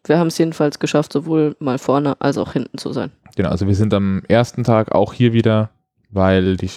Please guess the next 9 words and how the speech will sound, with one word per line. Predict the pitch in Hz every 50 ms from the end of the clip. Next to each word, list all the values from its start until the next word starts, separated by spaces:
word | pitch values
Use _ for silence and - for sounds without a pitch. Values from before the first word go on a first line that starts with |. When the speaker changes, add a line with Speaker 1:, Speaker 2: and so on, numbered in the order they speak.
| - _ _ _ -
Speaker 2:
die | 95 95 92 87 90 87 87 90 78 -
Schlange | - - - 95 98 104 104 104 101 101 98 98 92 92 92
recht | 98 95 - -
kurz | - - 117 - - - -
war, | 117 113 113 - _ _ _ _ _ _ _ _ _ _ _ _ _ _ _ _ _ _ _ _
für | - 120 113
die | 113 107 104
First | - - 113 104 101 - - -
Row, | 107 104 104 104